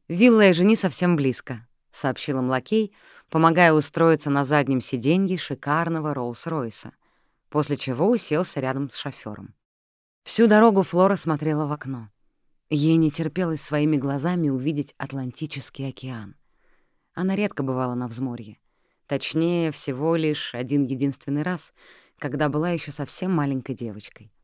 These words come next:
Они ехали по спокойным улицам города. На широких бульварах,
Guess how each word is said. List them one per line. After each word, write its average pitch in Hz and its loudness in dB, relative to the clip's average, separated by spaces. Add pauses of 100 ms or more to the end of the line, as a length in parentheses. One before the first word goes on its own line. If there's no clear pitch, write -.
(640)
Они 147 6
ехали 143 2
по 135 -8
спокойным 143 0
улицам 135 -2
города. 120 -6 (480)
На 156 2
широких 156 0
бульварах, 139 -2